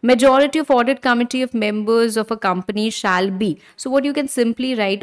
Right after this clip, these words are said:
audit committee is required in case of listed company and other prescribed companies with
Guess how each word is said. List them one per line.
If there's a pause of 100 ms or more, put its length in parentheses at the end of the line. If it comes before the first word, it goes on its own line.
audit
committee
is
required
in
case
of
listed
company
and
other
prescribed
companies (360)
with